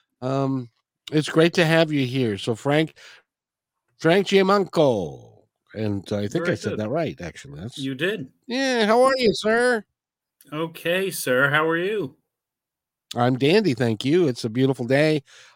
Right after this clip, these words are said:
Speaker 1: uh, here in the great Northwest, and I don't have to go into the woods because, uh, uh, the Lord of the Wood might th-, be there and, and stuff.
Speaker 2: <laughs>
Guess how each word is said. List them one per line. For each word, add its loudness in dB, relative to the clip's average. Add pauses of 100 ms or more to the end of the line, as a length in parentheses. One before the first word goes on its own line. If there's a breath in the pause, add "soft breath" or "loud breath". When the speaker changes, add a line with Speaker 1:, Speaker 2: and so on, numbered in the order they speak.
Speaker 1:
uh, 0
here -2
in 2
the 0
great 4
Northwest, 2
and -2 (400 soft breath)
I -4
don't 2
have 0
to -8
go 2
into 0
the 2
woods 2
because, -2
uh, 0 (480)
uh, 0
the -6
Lord 0
of 0
the -2
Wood -2
might -4
th-, -10
be -4
there -4
and, -6
and -6
stuff. -2
Speaker 2:
<laughs> -4